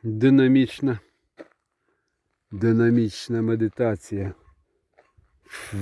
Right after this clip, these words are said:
в русі по норвезьких землях з поїданням, наповненням, скоріше всього, наповненням живої енергії природи.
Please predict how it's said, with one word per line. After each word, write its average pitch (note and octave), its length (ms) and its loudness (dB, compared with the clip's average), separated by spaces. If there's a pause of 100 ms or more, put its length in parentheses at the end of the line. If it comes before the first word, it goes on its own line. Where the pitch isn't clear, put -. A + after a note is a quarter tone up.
(460)
в G#2 60 2
русі A#2+ 500 2 (1400)
по A2 100 0
норвезьких A#2 680 2 (760)
землях A2 680 -2 (1300)
з - 160 -20
поїданням, A#2 1040 0 (180)
наповненням, A2+ 960 0
скоріше G#2+ 460 -8
всього, A2+ 400 -4 (640)
наповненням A#2 960 0 (340)
живої A#2+ 640 0
енергії A#2+ 600 -4 (240)
природи. A2+ 600 -2